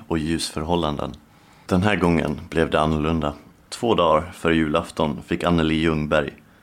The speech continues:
Olle Boréns sambo, chansen att tala inför rätten.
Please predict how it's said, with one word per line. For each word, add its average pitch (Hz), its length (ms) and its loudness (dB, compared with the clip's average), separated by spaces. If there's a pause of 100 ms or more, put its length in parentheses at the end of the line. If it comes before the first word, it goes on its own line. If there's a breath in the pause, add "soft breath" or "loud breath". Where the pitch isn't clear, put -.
(140 soft breath)
Olle 87 200 2
Boréns 87 440 2
sambo, 71 360 -2 (160)
chansen 82 400 0
att 78 120 -4
tala 76 260 0
inför 78 220 0
rätten. 78 420 -2